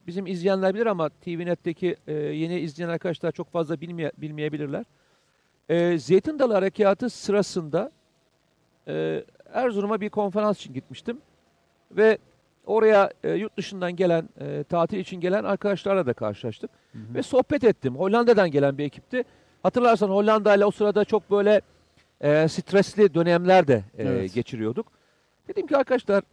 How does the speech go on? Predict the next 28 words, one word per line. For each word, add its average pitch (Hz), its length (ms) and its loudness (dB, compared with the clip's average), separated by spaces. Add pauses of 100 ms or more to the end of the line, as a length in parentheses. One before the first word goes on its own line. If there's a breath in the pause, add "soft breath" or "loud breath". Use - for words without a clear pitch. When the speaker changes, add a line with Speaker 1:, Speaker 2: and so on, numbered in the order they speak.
(420)
Speaker 1:
yani 240 380 0
size 247 400 -2
Zeytin 190 400 0
Dalı 196 160 0
Harekatı, 175 720 2 (680)
e, 127 40 -4
daha 170 460 4
da 214 140 4
büyük 185 220 -6
baskı 180 280 2
oluşturdu 185 520 -4
mu?" 180 220 -6 (460)
Dedi - 160 -8
ki 320 100 -4
arkadaşlar, 175 520 -2 (1700)
"Yok." 220 360 -2 (1300)
Ne 156 60 -8
oldu, 175 120 -8
bir 151 40 -14
şey 214 140 -8
mi 160 120 -8
var? 101 120 -10 (100)
Speaker 2:
Yok, 165 260 2
bir 143 40 -8
şey 208 260 4
var. 196 200 4
Şimdi 175 300 -4
arkadaşlar 165 760 0